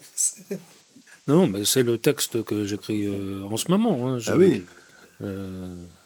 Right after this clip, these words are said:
Speaker 2: je ne suis plus acteur, donc je vais jouer le fait que je ne suis plus acteur.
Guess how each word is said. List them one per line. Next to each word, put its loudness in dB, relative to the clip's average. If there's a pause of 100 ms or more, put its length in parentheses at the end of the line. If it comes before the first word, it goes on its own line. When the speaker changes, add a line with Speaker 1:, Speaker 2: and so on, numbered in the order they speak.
(640)
Speaker 2:
je -2
ne 2
suis 2
plus -4
acteur, 0
donc 2
je -4
vais 0
jouer 2
le -2
fait -2
que -4
je -6
ne -10
suis -10
plus -4
acteur. -8